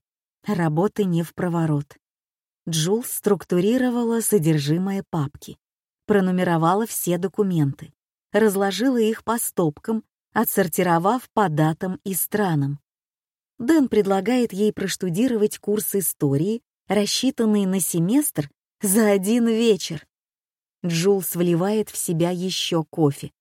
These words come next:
чтобы не заснуть, и смотрит на внушительную пачку в углу кровати с пометкой «Тысяча девятьсот тридцать девятый год». Она, конечно, ходила с мамой на ту знаменательную выставку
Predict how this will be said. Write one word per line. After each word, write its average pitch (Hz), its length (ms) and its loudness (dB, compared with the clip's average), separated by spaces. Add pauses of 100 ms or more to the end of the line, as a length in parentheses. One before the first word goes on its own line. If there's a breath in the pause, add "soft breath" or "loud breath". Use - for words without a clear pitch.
(260)
чтобы 190 360 0
не 196 160 0
заснуть, 190 640 -2 (460)
и 226 100 2
смотрит 294 600 2
на 214 160 2
внушительную 190 1000 0
пачку 254 520 -2
в 190 60 0
углу 175 300 0
кровати 202 680 0
с - 140 -6
пометкой 196 760 -2 (420)
«Тысяча 277 480 2
девятьсот 185 640 0
тридцать 180 540 -4
девятый 156 600 2
год». 143 280 -2 (920)
Она, 185 260 0
конечно, 190 480 -2
ходила 226 540 2
с - 100 -2
мамой 151 460 4
на 180 180 0
ту 196 160 -2
знаменательную 170 1040 0
выставку 208 600 -2